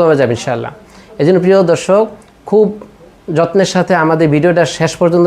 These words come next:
শুনবেন। প্রিয় দর্শক, একটা জিনিস মনে রাখতে হবে, আমাদের ওজন কেন বাড়ে? তো তার অন্যতম কারণ হলো আমাদের খাদ্যের একটা প্রক্রিয়া, যেটা আমরা আমাদের প্রসেস খাবার অতিরিক্ত মাত্রায় বেশি খাই, হাই প্রসেস, আলট্রা প্রসেস জাতীয় যে খাবার খাই, অর্থাৎ প্যাকেট জাতীয় খাবার,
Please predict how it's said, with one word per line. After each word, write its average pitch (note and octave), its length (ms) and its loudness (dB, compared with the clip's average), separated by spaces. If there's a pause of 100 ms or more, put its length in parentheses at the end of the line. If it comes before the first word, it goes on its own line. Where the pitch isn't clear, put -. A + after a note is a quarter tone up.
(140)
শুনবেন। F3+ 300 2 (520)
প্রিয় A#3 200 4
দর্শক, A3 200 2 (100)
একটা G3+ 180 0
জিনিস G3 140 0 (100)
মনে F3+ 240 2
রাখতে D#3+ 320 -2
হবে, D#3+ 160 0 (160)
আমাদের D#3 280 2 (120)
ওজন F3 180 2 (100)
কেন D3+ 140 0 (140)
বাড়ে? D3 200 0 (680)
তো E3+ 60 0 (100)
তার D#3+ 120 0 (100)
অন্যতম G3+ 340 2 (140)
কারণ E3 220 0
হলো D#3+ 220 -2
আমাদের C#3+ 300 0
খাদ্যের D3+ 420 0 (140)
একটা C#3+ 240 -4 (520)
প্রক্রিয়া, F3+ 400 2 (180)
যেটা D3+ 260 0 (200)
আমরা C#3+ 220 2 (160)
আমাদের C#3+ 380 0 (400)
প্রসেস F#3 300 0 (120)
খাবার E3 200 0 (100)
অতিরিক্ত E3 300 0
মাত্রায় D3+ 260 0
বেশি C#3+ 180 -2
খাই, D3+ 120 0 (140)
হাই C3+ 180 -2 (120)
প্রসেস, D3+ 340 -4
আলট্রা D#3 280 0
প্রসেস D#3 280 -2
জাতীয় D3 260 2
যে D3 120 2
খাবার C#3 220 0
খাই, C3+ 160 -2
অর্থাৎ C3 220 -2
প্যাকেট D3+ 320 0
জাতীয় D3 300 2
খাবার, C#3+ 300 0